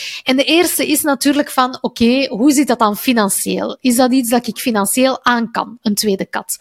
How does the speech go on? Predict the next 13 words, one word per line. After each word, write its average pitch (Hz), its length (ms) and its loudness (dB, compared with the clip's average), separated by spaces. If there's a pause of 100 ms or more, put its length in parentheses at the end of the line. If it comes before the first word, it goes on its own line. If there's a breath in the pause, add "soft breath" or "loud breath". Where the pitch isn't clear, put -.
(400 loud breath)
Want 226 240 2
we 277 120 -16
moeten 233 240 2
daar 202 140 4
heel 285 200 4
eerlijk 285 340 4
over 294 260 2
zijn, 262 280 2
een 214 140 -2
kat - 240 0
kost - 260 -4
gewoon 190 320 2
geld. 185 360 0